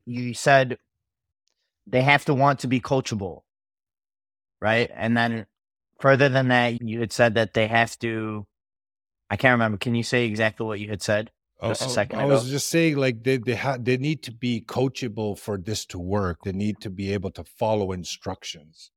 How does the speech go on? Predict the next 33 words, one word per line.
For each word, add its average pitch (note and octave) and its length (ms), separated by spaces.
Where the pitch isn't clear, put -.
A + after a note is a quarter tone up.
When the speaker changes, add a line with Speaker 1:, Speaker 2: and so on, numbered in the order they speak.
Speaker 1:
There C3 240
you A#2+ 120
go. F#2 300
They A#2+ 200
need D3+ 200
to E3+ 80
be D3 120
able C#3 160
to C3 140
follow C3 400
instructions. A#2 580
That's D#3+ 300
a D#3+ 80
hundred D#3 260
percent C#3+ 320
correct. A#2+ 440
But A#2+ 260
we C#3 120
also D#3 300
need C#3+ 160
to - 80
make C3+ 160
sure C3+ 140
that B2 140
it's A#2 120
something A#2+ 300
that G#2+ 100
we A2 100
can A#2 140
actually G#2+ 360
help G#2 280
with, F2 160
right? G2 260